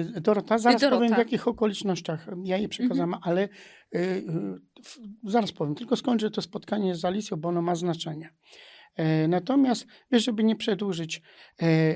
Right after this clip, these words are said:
Speaker 1: w jakimś momencie, po pierwsze, podpis, mm, dokument, który otwieramy drzwi, daje moralne prawo do tego, żeby, e, pracować nad tym, żeby to słowo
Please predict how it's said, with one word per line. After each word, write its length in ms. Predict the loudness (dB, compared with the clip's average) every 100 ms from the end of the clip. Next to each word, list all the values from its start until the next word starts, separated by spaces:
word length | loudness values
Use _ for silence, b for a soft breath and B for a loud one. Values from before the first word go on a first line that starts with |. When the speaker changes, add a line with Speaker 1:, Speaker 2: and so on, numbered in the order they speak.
| -4 _ 0
Speaker 1:
w 40 |
jakimś 360 | 2 4 2 4
momencie, 380 | 2 2 -2 -6
po 120 | -2
pierwsze, 340 | 0 0 -4
podpis, 580 | -2 -2 0 -6 -6 -10 _
mm, 180 | -12 -12 -14 _
dokument, 500 | 0 0 2 -2 -6
który 440 | -6 2 4 4 0 -6 _
otwieramy 560 | 2 2 2 2 0 -4
drzwi, 380 | -4 0 0 4
daje 420 | 6 6 4 -2 B B -2
moralne 560 | 4 6 6 4 2 -2
prawo 360 | -2 -4 -2
do 100 | -6
tego, 300 | -6 -6 -4
żeby, 380 | -2 -2 0 -4 -6 B B B -6
e, 120 | -6
pracować 600 | -2 -2 0 0 0 0
nad 200 | -2 -2
tym, 160 | -4 -6
żeby 220 | -4 -6
to 300 | -2 -2 -4 -6
słowo 440 | -4 -2 -4 -8